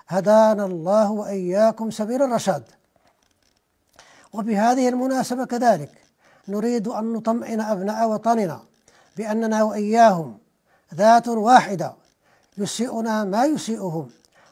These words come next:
ويسعدنا ما يسعدهم، وأننا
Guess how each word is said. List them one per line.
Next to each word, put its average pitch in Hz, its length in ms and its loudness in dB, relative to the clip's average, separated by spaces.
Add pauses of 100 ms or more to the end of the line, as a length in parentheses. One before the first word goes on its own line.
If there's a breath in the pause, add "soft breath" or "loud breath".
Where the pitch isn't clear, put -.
ويسعدنا 214 720 -4
ما 202 140 -4
يسعدهم، 165 640 -6 (600 soft breath)
وأننا 233 800 2